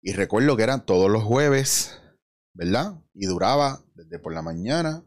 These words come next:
hasta por la tarde, porque era el día completo de ellos allá. Pues obviamente con las cinco o seis horas de, de diferencia, depende de la temporada. Recuerdo pasar jueves tras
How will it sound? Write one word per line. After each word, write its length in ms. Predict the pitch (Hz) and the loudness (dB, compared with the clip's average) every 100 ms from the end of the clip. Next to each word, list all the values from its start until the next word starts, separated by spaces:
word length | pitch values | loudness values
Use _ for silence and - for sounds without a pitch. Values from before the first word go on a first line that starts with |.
| _ | _
hasta 240 | - - | -12 -10
por 100 | 156 | -4
la 140 | 170 82 | -4 -2
tarde, 520 | 127 147 127 131 - - | -2 -2 -2 -6 -14 -12
porque 460 | 92 - 87 87 | -12 -6 -4 0
era 320 | 104 127 - - | 0 0 -4 -10
el 180 | 95 87 | -8 -4
día 200 | 92 98 | -4 -2
completo 400 | 101 98 101 104 | -4 -4 0 0
de 100 | 92 | 0
ellos 160 | 95 | 0
allá. 300 | 90 82 107 _ _ _ _ _ _ _ _ - | -4 -6 -10 _ _ _ _ _ _ _ _ -10
Pues 120 | 87 | -6
obviamente 380 | 92 98 120 135 | -2 -2 -2 -2
con 140 | 110 | 0
las 160 | 95 - | -2 -2
cinco 260 | 104 95 | -2 -2
o 20 | 104 | 0
seis 160 | 113 | 0
horas 160 | 110 113 | 2 0
de, 200 | 110 117 | 0 0
de 120 | 110 | 0
diferencia, 440 | 107 104 117 135 123 | 0 0 -2 -2 -2
depende 280 | 95 90 92 | -2 -4 -4
de 100 | 98 | -4
la 60 | |
temporada. 680 | 104 101 107 117 135 113 - _ _ _ - | -4 -8 -4 -2 -2 -4 -8 _ _ _ -6
Recuerdo 420 | 90 95 98 101 | -2 0 2 0
pasar 280 | 110 - 113 | -2 -2 -2
jueves 320 | 104 92 98 | 0 -2 -2
tras 300 | 107 104 | -4 -6